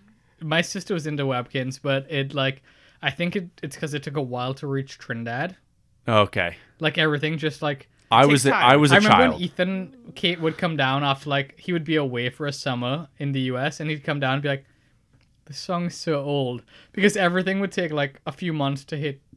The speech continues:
Speaker 1: Trinidad. Excuse me.
Speaker 2: Interesting.
Speaker 1: Everything would take a few months to hit Trinidad.
Speaker 3: Yeah, it's
Speaker 2: Yeah,
Speaker 3: a
Speaker 2: I mean, Webkinz. So my sister pretty mu-, like, she was the driving force behind Webkinz, but when she got into it, I kinda, like, didn't wanna get left out. So I started, like,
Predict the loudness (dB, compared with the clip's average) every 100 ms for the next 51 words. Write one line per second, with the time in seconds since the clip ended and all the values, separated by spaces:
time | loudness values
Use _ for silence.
0 | _ _ _ _ -10 -8 -6 -6 -8 -12
1 | -20 -14 -12 -10 -10 -10 -10 -8 -10 -12
2 | -16 -2 0 0 0 -2 -4 -6 -4 -4
3 | -4 -6 -6 -8 -6 -6 -6 -8 -16 _
4 | _ _ _ _ _ _ -20 -6 2 2
5 | 2 -2 0 0 0 -6 -4 -2 0 0
6 | 0 -6 -4 -2 -2 -2 -10 -16 -6 -6
7 | -6 -4 -6 -4 -6 -4 -6 -6 -10 -2
8 | -2 -2 -6 -10 -8 -8 -6 -6 -4 -4
9 | -4 -6 -8 -10 -10 -8 -8 -2 -2 -2
10 | -6 -4 -4 _ _ -4 -4 -4 -6 -6
11 | -6 -10 -8 -10 -8 -8 -8 -10 -10 -12
12 | -6 -4 -6 _ _ _ _ -8 -6 -4
13 | -4 -4 -8 -14 _ _ _ _ _ _
14 | _ 0 0 0